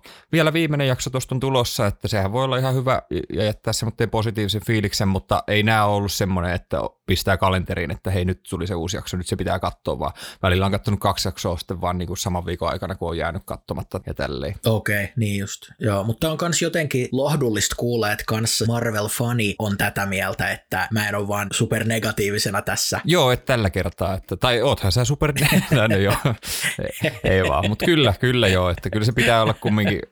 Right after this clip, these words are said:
Speaker 1: vaikka, vaikka fiilistelenkin näitä, niin en mä oo semmoitteet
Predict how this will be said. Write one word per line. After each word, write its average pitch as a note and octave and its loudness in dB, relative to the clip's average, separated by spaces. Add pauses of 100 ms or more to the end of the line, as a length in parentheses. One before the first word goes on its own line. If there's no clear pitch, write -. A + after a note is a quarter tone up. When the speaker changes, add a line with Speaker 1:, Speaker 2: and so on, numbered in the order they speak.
Speaker 1:
vaikka, F#2+ 0 (120)
vaikka G#2+ 2
fiilistelenkin F#2+ 2
näitä, F2+ 2
niin F2+ -2
en F#2+ 4
mä F#2+ 6
oo F2+ 4
semmoitteet - -2